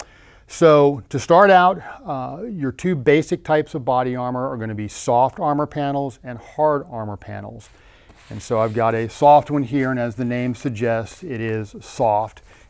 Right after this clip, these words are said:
It's more flexible, much lighter in weight. And then I've got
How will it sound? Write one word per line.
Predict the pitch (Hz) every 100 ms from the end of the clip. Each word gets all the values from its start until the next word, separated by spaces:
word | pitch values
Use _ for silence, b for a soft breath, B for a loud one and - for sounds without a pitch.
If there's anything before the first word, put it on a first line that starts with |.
| b
It's | 107 -
more | 123 117
flexible, | - 135 117 127 120 120
much | 117 113 -
lighter | 117 117 117
in | 120
weight. | 110 107 110 - b b b b
And | 131 113
then | 131 143 139
I've | 147 190 131 110
got | 113 117 117 120 -